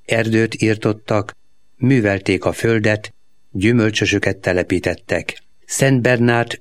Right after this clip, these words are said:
misztikus teológiája alkotta a lelkiségük alapját.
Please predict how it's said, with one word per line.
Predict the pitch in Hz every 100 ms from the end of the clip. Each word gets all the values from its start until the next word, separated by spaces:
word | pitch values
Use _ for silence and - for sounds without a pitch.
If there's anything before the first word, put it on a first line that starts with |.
| -
misztikus | 135 143 123 - 95 -
teológiája | 113 110 110 104 104 104 101 101
alkotta | 95 104 110 110 110 -
a | 101
lelkiségük | 101 107 107 - 110 98 98 -
alapját. | 104 92 - 92 82 76